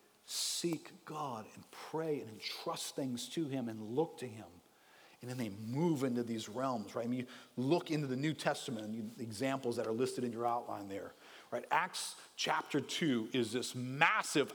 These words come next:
outpouring from God on his people. And he promised that he would do it. And Jesus just hinted and just told them to wait in Jerusalem for the promise.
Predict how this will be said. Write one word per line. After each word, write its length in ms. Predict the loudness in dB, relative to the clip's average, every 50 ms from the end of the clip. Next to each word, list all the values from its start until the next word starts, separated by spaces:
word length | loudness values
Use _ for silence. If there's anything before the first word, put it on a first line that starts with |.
| 4 6
outpouring 800 | 6 6 6 2 -2 -2 4 6 8 8 8 8 8 6 2 -2
from 320 | -2 -2 0 0 0 0
God 480 | 2 4 4 4 4 2 0 -4 -8 -10 -14 -18 -20 -20 -20 -20 -12 -4 0
on 160 | 0 2 2
his 160 | 0 -4 -6
people. 340 | -4 -2 -2 -2 -2 -4 -6 -4 0
And 120 | 2 4 4
he 60 | 4
promised 480 | 6 10 10 10 10 10 6 4 6
that 100 | 6 6
he 100 | 6 6
would 180 | 6 6 6 8
do 200 | 8 8 8 8
it. 100 | 6 4 -2 -10 -14 -16 -18 -20 -20 -20 -20 -20 -20 -20 -20 _ _ _ _ _ _ _ _ _ _ _ _ _ _ _ -16
And 80 | -10
Jesus 460 | 0 4 6 6 6 6 4 2 2 2
just 260 | 2 2 2 2 0
hinted 400 | 0 0 0 0 2 0 -2 -2
and 140 | -4 -10 -12
just 240 | -12 -12 -12 -6
told 180 | 0 0 2 4
them 140 | 4 2 2
to 80 | 2
wait 360 | 0 0 2 2 2 2 2 0
in 140 | -2 -4
Jerusalem 540 | -2 -2 -2 0 0 0 0 0 -2 -6 -8
for 160 | -8 -10 -10
the 80 | -10 -10
promise. 640 | -10 -6 -4 -4 -4 -4 -6 -10 -14 -14 -14 -14